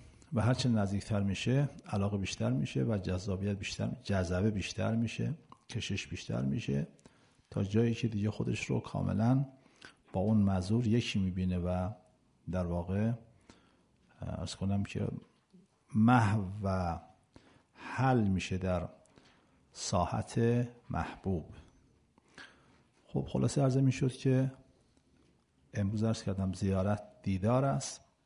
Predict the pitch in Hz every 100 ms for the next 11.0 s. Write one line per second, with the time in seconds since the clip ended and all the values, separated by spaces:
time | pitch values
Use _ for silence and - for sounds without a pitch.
0 | _ 104 101 107 92 95 113 127 123 117
1 | 110 123 117 113 - 113 110 101 104 101
2 | 98 92 117 127 120 117 117 113 117 104
3 | - 113 107 - - 107 101 98 101 107
4 | - - - - - - - _ _ _
5 | _ _ _ - - - - 101 117 110
6 | - 107 113 113 107 110 107 104 101 -
7 | - - - - 104 95 98 90 98 120
8 | 131 117 - 123 123 123 123 127 127 -
9 | - _ _ - - - _ _ - 98
10 | 101 104 107 120 139 139 135 135 - -